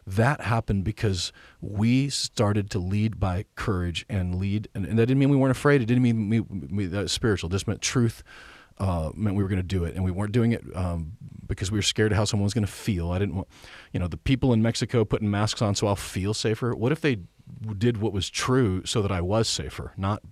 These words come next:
felt safer? So we did that, and people's lives were changed and altered, uh, and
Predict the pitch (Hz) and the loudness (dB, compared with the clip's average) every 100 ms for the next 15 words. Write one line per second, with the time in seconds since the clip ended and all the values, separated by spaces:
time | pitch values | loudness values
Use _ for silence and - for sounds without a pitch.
0 | - _ 101 85 - - - - - - | -20 _ -6 -6 -10 -14 -12 -14 -14 -20
1 | - - - - _ - - 92 117 127 | -20 -20 -20 -20 _ -2 0 2 4 4
2 | 110 101 113 90 - 90 90 80 50 87 | 2 4 4 2 0 -2 -2 -4 -10 -14
3 | - - 117 110 95 95 101 98 92 - | -6 -2 0 0 0 0 0 0 -2 -4
4 | 85 - 104 101 92 80 104 - 90 80 | -4 -2 0 0 -2 -2 -2 0 -2 -4
5 | - - - - 95 87 85 - 107 98 | -14 -20 -20 -8 -2 0 -2 -4 -2 -2
6 | - | -4